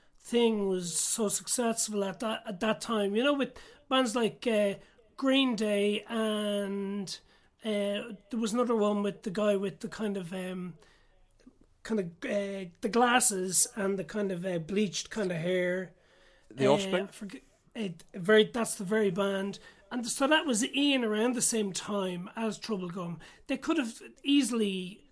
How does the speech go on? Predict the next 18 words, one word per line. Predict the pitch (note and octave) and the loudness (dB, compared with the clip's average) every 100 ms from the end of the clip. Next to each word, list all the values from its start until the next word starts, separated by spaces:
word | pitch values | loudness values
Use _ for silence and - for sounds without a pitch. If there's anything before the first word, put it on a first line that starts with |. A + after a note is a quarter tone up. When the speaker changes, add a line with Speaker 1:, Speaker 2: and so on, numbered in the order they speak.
| _ | _
Speaker 1:
continued | - A3 - - C4 B3 G3+ F3 | -2 0 0 2 2 4 2 0
that | G3+ G3 | -4 -2
similar | - - C4 A#3 G#3 G3 | 2 4 4 2 2 -2
kind | F3+ G#3+ G3+ | -4 -6 -4
of | E3+ - - - - - - | -6 -12 -20 -20 -20 -20 -6
vibe | G#3+ A3 G#3 F3 | 2 4 4 -2
that | D#3 | -8
they | G3 | -4
were | F#3+ | -4
on, | F#3+ | -2
but | A#3 | -4
they | A#3 | -2
didn't. | B3 B3+ F3 D3+ - _ _ _ _ _ _ C3+ | 0 0 -2 -10 -12 _ _ _ _ _ _ -4
Speaker 2:
Mm. | C3 A2 | -4 -4
Speaker 1:
Uh, | G#3 G3 | -6 -6
that | G3 | -8
was | G3+ - | -10 -10
great. | G#3 G3 D3+ | -8 -6 -8